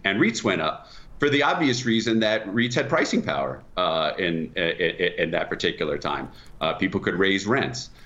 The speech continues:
Uh, and so therefore their, their margins were unaffected.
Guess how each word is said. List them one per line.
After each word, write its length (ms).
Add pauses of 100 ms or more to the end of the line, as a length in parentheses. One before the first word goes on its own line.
(160)
Uh, 320
and 180
so 280
therefore 520
their, 320
their 160
margins 460
were 140
unaffected. 640